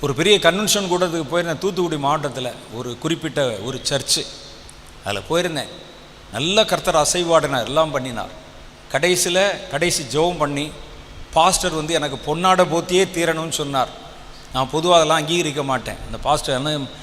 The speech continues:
"இல்ல, இல்ல, அப்படிலாம் இல்ல, எங்க, இது எங்க கமிட்டியில எடுத்த முடிவு" அப்படின்னு சொல்லி பொன்னாடை போத்திட்டு சொன்னார். நல்லா இருந்தது. பாருங்க, கர்த்தர் எல்லாரையும் கொண்டாடினார். ஒரு வாரம் தான் தாங்கும் அப்படின்னு. என்ன ஒரு வாரம் தாங்கும்னு என்ன அர்த்தம் தெரியல.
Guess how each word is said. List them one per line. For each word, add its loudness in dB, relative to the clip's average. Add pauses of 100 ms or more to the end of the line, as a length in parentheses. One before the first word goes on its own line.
(200)
"இல்ல, 0
இல்ல, 4
அப்படிலாம் 2
இல்ல, 2
எங்க, 0
இது -4
எங்க -4
கமிட்டியில 0
எடுத்த 0
முடிவு" 0
அப்படின்னு -8
சொல்லி -8 (500)
பொன்னாடை 0
போத்திட்டு -4
சொன்னார். -2 (560)
நல்லா 6
இருந்தது. 2
பாருங்க, -2
கர்த்தர் -2
எல்லாரையும் 0
கொண்டாடினார். 0
ஒரு 0
வாரம் 6
தான் 0
தாங்கும் -2
அப்படின்னு. -8
என்ன -6
ஒரு -4
வாரம் 0
தாங்கும்னு -2
என்ன -4
அர்த்தம் -4
தெரியல. -6